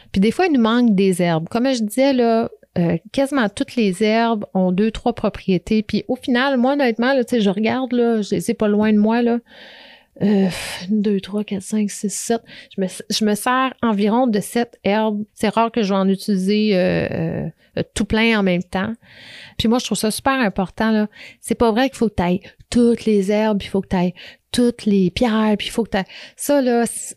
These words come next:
honnêtement, c'est du gaspillage. Puis en plus, ça te limite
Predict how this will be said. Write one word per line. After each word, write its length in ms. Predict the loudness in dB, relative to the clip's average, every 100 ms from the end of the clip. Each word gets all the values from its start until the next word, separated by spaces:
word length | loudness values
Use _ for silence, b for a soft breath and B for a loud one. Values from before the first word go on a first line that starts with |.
| -4
honnêtement, 440 | 0 2 2 0
c'est 200 | 0 -4
du 300 | -4 -4 -6 -8 -4
gaspillage. 680 | -2 -2 -2 0 0 -2
Puis 100 | -2
en 60 | -4
plus, 180 | -2 -4
ça 180 | -2 -4
te 280 | 0 0 0
limite 800 | 0 2 2 2 -2 -6 -20